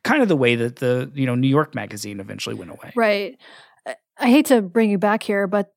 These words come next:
Speaker 2: but I wanna pause on that letter for a moment. So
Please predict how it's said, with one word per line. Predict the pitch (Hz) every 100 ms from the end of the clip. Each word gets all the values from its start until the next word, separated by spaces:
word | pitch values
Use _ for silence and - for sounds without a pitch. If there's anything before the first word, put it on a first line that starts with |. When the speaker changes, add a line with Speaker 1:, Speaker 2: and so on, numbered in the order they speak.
| -
Speaker 2:
but | 220 208 _ 254
I |
wanna | 254 262 233 _ -
pause | 254 262 240
on | 202
that | 185 -
letter | 190 202 220 190
for | - 196
a | 190
moment. | 202 196 202 - -
So | 247 240 233 220